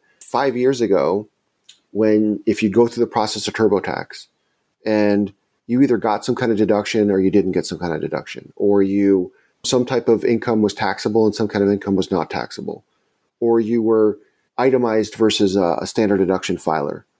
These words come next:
we couldn't tell you why. The, the engine would calculate it, but it couldn't tell you why. And so one of the,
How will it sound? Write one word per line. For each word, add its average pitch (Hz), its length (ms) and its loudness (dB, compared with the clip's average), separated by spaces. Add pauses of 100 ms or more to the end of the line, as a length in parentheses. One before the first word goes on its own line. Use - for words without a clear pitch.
(160)
we 131 180 2
couldn't 123 380 0
tell 110 240 0
you 95 180 2
why. 80 420 0 (160)
The, 107 140 0
the - 180 -2
engine 127 380 2
would 101 200 0
calculate 85 520 0
it, - 240 -4
but 113 100 2
it 104 100 -2
couldn't 120 300 -2
tell 110 180 0
you 90 200 2
why. 67 360 -2 (880)
And 107 160 0
so 120 140 2
one 127 240 2
of 131 60 0
the, 107 260 2